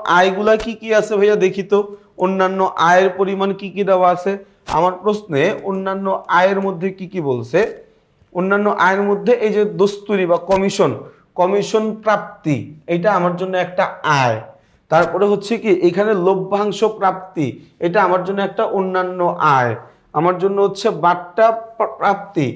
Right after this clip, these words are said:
এটা হচ্ছে আমার জন্য অন্যান্য আয়। তাহলে এই অন্যান্য আয়ের পরিমাণগুলো আমরা এখানে লিখে নিব। এই যে দেখো তিনটা অন্যান্য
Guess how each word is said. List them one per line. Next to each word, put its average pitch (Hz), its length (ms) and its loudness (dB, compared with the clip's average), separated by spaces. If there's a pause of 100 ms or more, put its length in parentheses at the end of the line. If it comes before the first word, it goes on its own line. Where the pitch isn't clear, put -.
(280)
এটা 170 260 2
হচ্ছে 208 280 0
আমার 175 240 0
জন্য 196 200 -2 (180)
অন্যান্য 160 380 -2 (160)
আয়। 117 240 -4 (400)
তাহলে 196 180 2
এই 214 200 2 (160)
অন্যান্য 220 380 -2 (280)
আয়ের 208 260 4
পরিমাণগুলো 202 560 2
আমরা 165 300 -2
এখানে 160 320 -2 (360)
লিখে 165 300 0
নিব। 113 180 -4 (280)
এই 139 200 2
যে 113 100 -8
দেখো 127 280 0 (440)
তিনটা 180 300 2
অন্যান্য 180 360 2